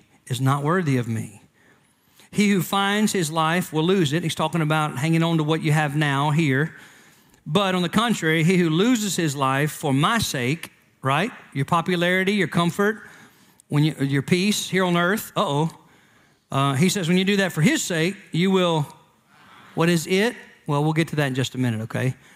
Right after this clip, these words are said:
Oh, we'll ask you to bow your head with me for just a moment. Let's ask the Lord to speak to our hearts. Would you do that with heads bowed and eyes closed? Somebody's a guest this morning said, "Man, we done prayed like four times." Yeah,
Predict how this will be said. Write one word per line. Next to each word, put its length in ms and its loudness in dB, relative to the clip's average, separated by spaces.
Oh, 140 -2
we'll 160 -2
ask 180 -2
you 60 -10
to 60 -4
bow 100 0
your 160 0
head 140 0
with 120 -2
me 80 -2
for 120 -8
just 240 -6
a 40 -12
moment. 340 -4
Let's 140 -2
ask 220 -4
the 60 -6
Lord 200 -2
to 60 -4
speak 280 -6
to 120 -4
our 80 -2
hearts. 260 -4
Would 100 -8
you 60 -2
do 160 0
that 220 0
with 100 -4
heads 160 0
bowed 140 -4
and 100 0
eyes 140 -2
closed? 180 -4
Somebody's 380 -2
a 40 -6
guest 220 0
this 160 -8
morning 160 2
said, 160 -4
"Man, 140 0
we 80 0
done 100 2
prayed 200 -2
like 120 -2
four 240 -2
times." 460 -2
Yeah, 340 0